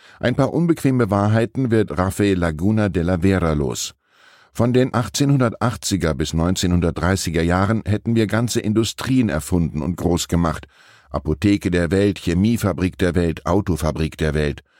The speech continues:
Da lebe es sich natürlich gemütlich, ironisiert der Chef der Bundesagentur für Sprunginnovation und fordert zugleich hunderte Milliarden Euro, um wirklich unabhängig und digital zu werden.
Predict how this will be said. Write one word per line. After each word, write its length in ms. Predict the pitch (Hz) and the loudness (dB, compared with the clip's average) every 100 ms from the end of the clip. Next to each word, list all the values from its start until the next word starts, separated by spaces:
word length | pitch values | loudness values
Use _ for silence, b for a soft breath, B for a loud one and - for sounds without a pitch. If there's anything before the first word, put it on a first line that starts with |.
| b b | b b
Da 100 | - | -6
lebe 300 | 110 135 131 | 0 2 2
es 120 | 95 - | 2 0
sich 180 | 101 | 0
natürlich 460 | 98 92 87 85 92 | 0 0 0 0 0
gemütlich, 640 | 131 135 147 - 85 78 - | 0 4 4 2 0 -2 -4
ironisiert 640 | 82 82 82 82 82 85 | 0 2 2 2 0 0
der 100 | 76 | -2
Chef 240 | - 82 | 0 -2
der 140 | - 76 | -2 -2
Bundesagentur 840 | 76 85 78 71 73 76 - 78 | 0 0 0 -2 -2 -2 0 -2
für 200 | - 78 | 0 -2
Sprunginnovation 1160 | - - 90 92 87 87 87 87 - 92 98 110 b b b | -4 -4 -2 0 0 0 -2 -4 -2 2 2 0 b b b
und 160 | 117 | -4
fordert 320 | 110 123 135 110 | 0 0 0 -2
zugleich 480 | 113 101 196 101 - | -2 0 0 -2 -4
hunderte 420 | 123 131 127 110 | -2 0 0 0
Milliarden 480 | 110 98 85 78 80 | 0 2 0 0 -2
Euro, 380 | 87 87 101 110 | -2 0 0 0
um 240 | - 101 | 0 0
wirklich 480 | 85 80 78 76 - | 0 -2 -4 -6 -2
unabhängig 720 | 123 127 - 92 82 82 - | 0 0 0 0 0 0 -2
und 160 | 95 82 | -4 -4
digital 460 | 80 107 85 73 | -4 -2 -2 -2
zu 180 | 67 78 | -2 -4
werden. 280 | 67 67 50 | -2 -4 -8